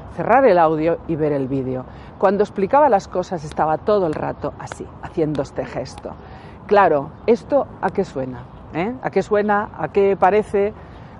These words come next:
Pues a como guillatona-, guillotinar, cortar. O sea, imponer, es una persona muy autoritaria, muy dictatorial, que quiere imponer por encima de todo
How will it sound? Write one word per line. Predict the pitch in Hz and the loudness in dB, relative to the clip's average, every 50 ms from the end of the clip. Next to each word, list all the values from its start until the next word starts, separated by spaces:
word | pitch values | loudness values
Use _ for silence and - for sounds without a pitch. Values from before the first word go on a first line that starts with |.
| - - | -10 -8
Pues | 170 170 - | -8 -6 -4
a | 180 175 | -6 -8
como | - - - - 185 170 165 151 | -8 -10 -8 -6 -4 -4 -2 -4
guillatona-, | 139 156 139 143 160 165 - 147 135 156 - - - 156 | -4 -2 0 0 0 0 0 -4 -8 -8 -8 -8 -6 -4
guillotinar, | 180 180 151 160 151 - 139 139 180 226 240 233 240 - - - - - - | -2 0 2 0 0 0 -2 -2 0 0 0 0 -2 -6 -12 -18 -18 -14 -10
cortar. | - 175 160 147 139 135 - - 220 247 294 349 330 285 196 143 139 - - - - - - - - | -6 -6 -6 -6 -6 -10 -10 -10 -8 -6 -4 -4 -4 -4 -6 -8 -12 -16 -18 -18 -20 -20 -20 -20 -20
O | - | -4
sea, | - 202 175 165 - - - | 0 0 0 0 0 0 2
imponer, | 254 233 208 196 185 147 - - 190 160 156 170 202 233 254 233 185 170 | 4 4 4 4 2 -2 -2 0 2 2 2 2 0 0 0 0 0 0
es | 175 165 - | -2 -4 -6
una | 196 190 190 | -6 -4 -4
persona | 185 - 175 - - - - 208 202 202 196 170 156 | -4 -4 -4 -6 -6 -4 0 2 2 2 2 0 -2
muy | 160 170 190 226 311 339 285 | -2 -2 0 2 4 4 6
autoritaria, | 220 190 175 - - 165 143 143 143 131 - 170 165 165 151 151 139 135 | 4 4 2 0 -2 -2 0 0 -2 0 2 2 2 2 2 0 -2 -2
muy | 156 185 220 262 269 233 | -2 0 2 2 2 2
dictatorial, | 160 185 - - - 156 156 - 156 143 151 170 180 165 160 151 | 0 -2 -4 -2 0 0 0 0 0 -2 2 4 4 4 4 2
que | - 175 156 | 0 -2 0
quiere | - - 220 190 190 180 - - - | 2 4 4 4 4 2 -2 -6 -2
imponer | - 311 302 294 277 262 226 214 190 160 - - 170 156 160 170 156 139 139 | 2 6 6 8 8 8 6 4 2 2 2 4 4 4 4 4 2 0 0
por | - 165 143 135 | -2 -2 -2 -2
encima | 139 143 - - 180 226 240 | -4 -6 -6 -4 -2 0 0
de | 220 214 190 | 2 0 0
todo | - 180 170 165 147 147 156 | 0 0 0 0 0 -2 -2